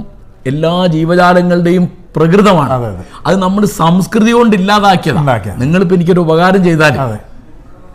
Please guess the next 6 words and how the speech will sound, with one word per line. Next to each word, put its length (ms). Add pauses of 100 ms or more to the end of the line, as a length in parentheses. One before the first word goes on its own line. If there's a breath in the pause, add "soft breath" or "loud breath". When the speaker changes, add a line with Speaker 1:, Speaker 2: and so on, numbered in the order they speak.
(100)
Speaker 1:
ഞാൻ 360 (120)
നന്ദികേട് 500
കാണിക്കുക 560
Speaker 2:
ആ. 200 (380)
Speaker 1:
മാത്രല്ല, 760
Speaker 2:
ആ. 160